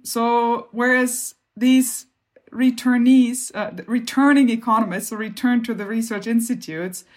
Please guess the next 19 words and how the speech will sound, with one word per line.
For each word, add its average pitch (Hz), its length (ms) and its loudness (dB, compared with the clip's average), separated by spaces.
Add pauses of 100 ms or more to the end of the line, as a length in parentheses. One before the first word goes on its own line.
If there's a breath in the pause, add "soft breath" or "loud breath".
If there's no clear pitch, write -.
(360 soft breath)
were 233 120 -2
more 240 300 2
of 233 100 -10
a 220 280 -6
middle-aged 214 540 -2
or - 160 -10
older 247 300 2
generation 180 920 -10
and 208 120 -10
often 233 400 -2
trained 254 460 0
in 202 400 -14
Soviet, 208 640 -4
um, 185 520 -6
orthodoxy, 208 1000 -4 (720 soft breath)
the 254 480 2 (120)
people 311 340 0
who 262 120 0
emerged 262 760 2